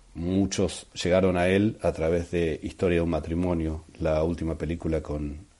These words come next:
Scarlett Johansson que estrenó Netflix. Netflix, que está pasando una especie de enamoramiento con él,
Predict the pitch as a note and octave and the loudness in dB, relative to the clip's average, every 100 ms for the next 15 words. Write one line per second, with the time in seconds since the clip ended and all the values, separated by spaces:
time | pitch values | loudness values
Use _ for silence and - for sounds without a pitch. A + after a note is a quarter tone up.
0 | - - D#2+ E2 D#2 D#2 - F2 E2 F#2 | -12 -4 0 0 0 -2 -2 -2 0 -2
1 | D#2 - - - E2+ E2 F2 F2 - D#2 | -2 -6 -6 -4 -2 0 0 -2 -4 -6
2 | E2 - - G#2 G#2+ - G#2+ G2+ - - | -8 -12 -8 0 0 0 -2 -2 -2 -10
3 | E2 - E2+ G2 G2 D#2+ - F2 - E2 | -4 -4 0 0 0 -2 -4 -4 0 0
4 | D2+ D2+ D#2 D#2 F2 F#2 E2 D#2 D2+ E2+ | 0 -2 -2 -2 0 0 0 -2 -2 -2
5 | E2 | -2